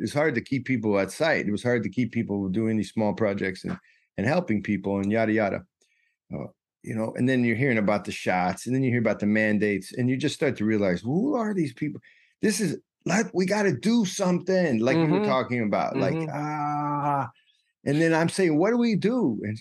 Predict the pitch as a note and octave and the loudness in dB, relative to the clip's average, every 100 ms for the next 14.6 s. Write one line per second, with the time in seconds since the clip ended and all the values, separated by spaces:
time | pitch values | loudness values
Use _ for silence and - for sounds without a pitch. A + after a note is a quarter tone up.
0 | - B2+ - E3+ D3 B2+ - C3 B2 - | -8 -10 -6 -4 -2 -4 -2 -2 -2 0
1 | A3 F3 D3 - - _ C3+ C3+ D3 C#3+ | 2 2 -2 -6 -20 _ -4 0 2 0
2 | A2 D3 F3+ F#3 F#3+ F3+ D3 C#3+ A#2+ E3 | 2 2 2 0 0 2 2 0 2 2
3 | F#3+ E3+ - C3 G#2+ C#3 E3+ E3 C3+ D#3 | 2 -2 -4 -4 0 2 2 0 0 0
4 | D3+ C#3+ B2+ C#3+ C3+ B2+ B2 B2+ A#2+ A2 | 2 2 2 2 2 2 2 2 0 0
5 | A#2+ A#2 A#2+ F2+ - _ _ _ _ - | 0 2 2 0 -4 _ _ _ _ 0
6 | B2+ C3 A#2 C3 C3+ C3+ - C#3+ C#3+ C3+ | 2 4 2 2 2 0 0 0 2 2
7 | C#3+ D3+ D3 A#2+ _ _ _ - A#2 D3 | 2 0 -2 -6 _ _ _ -14 -4 0
8 | D3+ C#3+ - _ C#3+ F3 G3+ G3+ C3 A2+ | 0 -2 -10 _ -2 0 2 2 2 0
9 | G2+ F2+ E2+ - B2+ C#3 B2 E3 F3+ F3+ | 0 -4 -6 -2 0 2 2 2 2 2
10 | E3+ F3 D#3 F3 E3+ E3 F#3+ B3 F#3+ - | 2 2 2 2 2 4 4 4 2 0
11 | A2+ F#2 A2 G2+ F#2 - A#2+ B2+ B2 - | -2 -2 0 0 -2 -2 0 2 -2 -10
12 | _ _ _ _ - D3+ D#3+ A2+ B2 F3+ | _ _ _ _ -2 2 2 0 0 2
13 | F#3 - F#3+ D3 - - D3 B2+ A2 G#2 | 0 0 0 0 -4 -2 0 0 -2 -2
14 | B2+ D3+ E3 A3+ D4+ F#3 | -2 0 0 0 0 -4